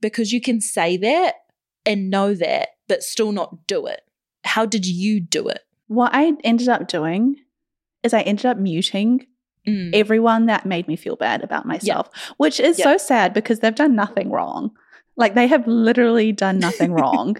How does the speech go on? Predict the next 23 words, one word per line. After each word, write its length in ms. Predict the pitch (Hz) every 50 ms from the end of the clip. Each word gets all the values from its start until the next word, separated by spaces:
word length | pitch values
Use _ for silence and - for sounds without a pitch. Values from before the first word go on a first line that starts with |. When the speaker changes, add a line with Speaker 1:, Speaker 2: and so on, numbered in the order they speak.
| - -
Speaker 2:
Like, 200 | 233 226 220 - - -
th-, 100 | - - - - -
but 140 | 254 240 -
I 120 | 233 247 254
needed 300 | 247 247 277 320 320 269
it. 60 | - -
I 100 | 208 220
just 180 | - 247 -
needed, 260 | 240 233 233 240 233 233 247
uh, 60 | 214
Speaker 1:
Yeah. 80 | -
Speaker 2:
for 180 | - - 220 226
a 40 | 226
month 400 | 214 208 185 190 247 349 320 - - -
or 160 | 202 202 208
two 240 | 202 - - 226 233
months, 320 | 220 196 220 262 - -
whatever 300 | 247 226 214 208 214 247
it 100 | 254 247
took. 320 | - - 226 285 - - - _ _ - - - - - -
I 40 | 214
was 80 | 226 -
like, 240 | 233 214 - -